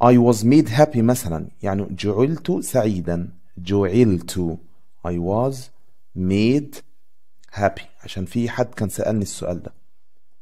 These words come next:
إزاي تكون صح هنا؟ سليمة، أخدناها قبل كده عادي جدًا، كان أصلها someone made me happy، فبقت في المجهول إيه؟ I was made happy. لكن إحنا دلوقتي بنتكلم على مين؟ على الفعل.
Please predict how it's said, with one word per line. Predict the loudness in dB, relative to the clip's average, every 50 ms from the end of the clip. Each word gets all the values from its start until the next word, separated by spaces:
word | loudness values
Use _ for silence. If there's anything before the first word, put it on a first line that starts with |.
| -16 -10 -8
إزاي | -6 -6 0 4 6 6 6 4 2
تكون | -2 -6 -4 0 0 0
صح | 0 0 -4 -6 -6 -8
هنا؟ | -8 -10 -8
سليمة، | -10 0 2 2 4 4 2 2 0 -2 -6 -12 -16 -18 -18 -18 -14 -12
أخدناها | -6 -4 -2 -2 0 0 0
قبل | 0 -2
كده | -2 -4 -2 -2 2
عادي | 2 4 2 4
جدًا، | 2 2 2 2 0 0
كان | 0 2 0 0 2
أصلها | 0 -2 -2 -2 0 0 0 0 -2 -4 -16 -18 -18 -16 -14 -12 2
someone | 4 4 6 6 6 6 6 6 6 4 2 0 -4 -4 0
made | 4 6 8 10 10 10 10 8 4 2 0
me | 4 6 6 6 6 4 4 2
happy، | 2 2 2 0 -2 -2 -2 -8 -16 -18 -18 -16 -8
فبقت | -4 2 4 4 4 4 2
في | 2
المجهول | 2 2 4 4 4 4 6
إيه؟ | 6 4 4 2 0 -8 -18 -18 -18 -18 -18 -18 -16 -4 2 4
I | 6 6 6 4
was | 2
made | 2 2 0 0 0 -2 -6 -8
happy. | -8 -8 -8 -18 -18 -18 -18 -18 -18 -18 -18 -16 -6
لكن | -6 -2 0 0
إحنا | -2 0 0 0
دلوقتي | 4 4 4 4 4 -2
بنتكلم | -4 -4 -4 2 2 4 4 4 4 4
على | 4 4
مين؟ | 6 6 4 4 2 0 -2
على | -2 2 4 6 6 4 4 2
الفعل. | -4 -4 -4 -8 -10 -10 -10